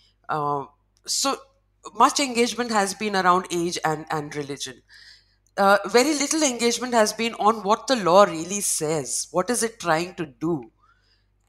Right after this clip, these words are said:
And again, to reiterate, the law is saying, "Stop child marriages. If you can't stop them,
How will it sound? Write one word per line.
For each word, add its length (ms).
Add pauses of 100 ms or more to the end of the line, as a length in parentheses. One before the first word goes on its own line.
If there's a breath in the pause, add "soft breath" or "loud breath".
(100)
And 360
again, 460
to 120
reiterate, 560
the 80
law 220
is 180
saying, 420
"Stop 460
child 300
marriages. 500
If 140
you 80
can't 340
stop 420
them, 260